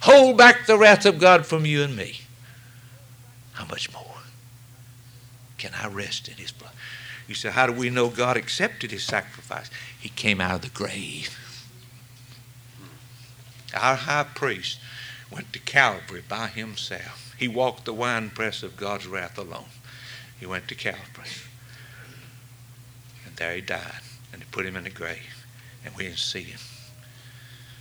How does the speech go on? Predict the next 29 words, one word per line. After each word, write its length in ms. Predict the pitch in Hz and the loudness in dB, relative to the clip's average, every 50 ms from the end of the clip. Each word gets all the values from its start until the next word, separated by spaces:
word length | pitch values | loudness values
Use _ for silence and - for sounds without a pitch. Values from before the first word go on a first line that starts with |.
| - - - - - - - - - - - | -20 -20 -20 -20 -20 -20 -20 -20 -20 -16 -10
They 100 | - 101 | -6 -4
rolled 280 | 120 143 165 156 127 101 | -2 0 0 0 -2 -4
a 60 | 95 | -6
stone 400 | - - - 120 120 107 98 87 | -8 -6 -6 -6 -6 -6 -8 -10
over 220 | 82 80 - - 78 | -12 -12 -12 -12 -12
there. 140 | - - - - - - - - - - - - | -12 -14 -16 -18 -20 -20 -20 -20 -20 -20 -16 -14
But 120 | 95 - | -14 -12
he 120 | 107 107 101 | -10 -10 -8
said 280 | - - 127 110 98 | -8 -8 -8 -8 -8
he 140 | 98 120 117 | -10 -12 -12
went 280 | 107 113 113 104 - - | -10 -12 -12 -12 -14 -18
into 160 | - - - | -20 -20 -20
the 80 | - | -20
presence 480 | - - - 107 95 - - - - - | -12 -8 -6 -6 -6 -6 -8 -12 -14 -16
of 120 | - - - | -16 -14 -12
God 340 | - - - - - - - - - - - - - - - - - - - - - - | -12 -12 -12 -14 -16 -18 -20 -20 -20 -20 -20 -20 -20 -20 -20 -20 -20 -20 -20 -20 -20 -16
and 100 | 87 87 | -12 -8
offered 320 | 98 104 95 - - 92 85 | -6 -6 -6 -8 -10 -12 -10
his 200 | 98 104 127 120 | -10 -10 -10 -8
blood. 420 | 123 117 107 92 - - - - - - - - - - - - - - - - - - - - - - - - - - - - - - - - - - | -8 -10 -10 -10 -12 -16 -18 -20 -20 -20 -20 -20 -20 -20 -20 -20 -20 -20 -20 -20 -20 -20 -20 -20 -20 -20 -20 -20 -20 -20 -20 -20 -20 -20 -20 -20 -20 -20
And 80 | - - | -18 -18
one 260 | - - - 117 110 101 | -18 -16 -14 -14 -10 -8
day 220 | 101 107 110 107 | -6 -6 -6 -6
he 220 | 92 101 98 92 | -6 -8 -12 -12
came 340 | - - - 98 95 98 92 | -12 -12 -12 -10 -10 -10 -12
out 160 | 95 87 85 | -12 -12 -12
of 80 | 82 - | -14 -16
that 200 | 80 80 80 - | -18 -18 -18 -18
grave. 520 | - - - - - - - - - - | -18 -18 -18 -18 -18 -18 -18 -18 -18 -18